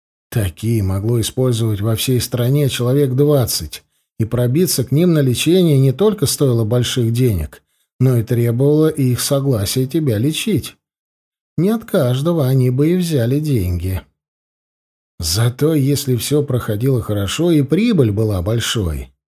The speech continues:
этот яд был широко востребован при изготовлении мощных защитных артефактов и стоил немало. Будучи в теле трупа, я мог ловить монстров голыми руками и ломать им шеи, не обращая внимания ни на иглы,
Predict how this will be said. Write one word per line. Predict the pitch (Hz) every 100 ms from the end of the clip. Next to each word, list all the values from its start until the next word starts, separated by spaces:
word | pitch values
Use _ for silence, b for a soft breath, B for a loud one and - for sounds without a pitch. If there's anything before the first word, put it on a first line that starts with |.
| _ _ _
этот | 82 80 104
яд | 107 113 120
был | 120 120
широко | - 117 113 - 135
востребован | 120 104 - 147 165 160 151 127
при | 131 127
изготовлении | 120 120 120 117 151 175 165 143
мощных | 127 131 - 175 165
защитных | 131 104 - 87 - 117 139
артефактов | 123 156 147 185 147 - 73 - _ _ _ _ -
и | -
стоил | - - 208 185 92
немало. | 104 151 170 131 82 71 62 - _ _ _ _ _ _ _
Будучи | 87 143 180 170 170
в | 147
теле | 180 180 175
трупа, | 202 233 -
я | 104 101
мог | 165 190
ловить | 170 170 170 175
монстров | 202 190 - 156 127
голыми | 170 180 175
руками | 175 180 196 180 131
и | 123
ломать | 135 156 175 -
им | 151
шеи, | - 175 180 156
не | 135
обращая | 123 131 - 151 143
внимания | 131 139 160 170 151 131
ни | 127 156
на | 196 190
иглы, | 190 196 165 170 170